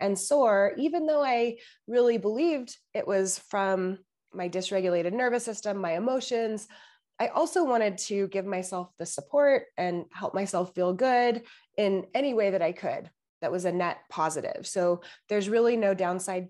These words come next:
to my mind to have the tape. And so, and I've had a lot of relief from muscle pain with tape before. So I went ahead and taped my back and stabilized it. And,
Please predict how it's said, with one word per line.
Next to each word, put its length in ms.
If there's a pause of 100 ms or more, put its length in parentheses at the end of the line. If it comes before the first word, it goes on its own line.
(140)
to 80
my 220
mind 540 (360)
to 100
have 200
the 80
tape. 440 (680)
And 600 (200)
so, 760 (100)
and 120
I've 140
had 160
a 40
lot 200
of 120
relief 360 (160)
from 160
muscle 280
pain 560 (320)
with 220
tape 260
before. 400
So 380 (180)
I 40
went 160
ahead 200
and 240 (600)
taped 280
my 140
back 440
and 140
stabilized 800
it. 280
And, 360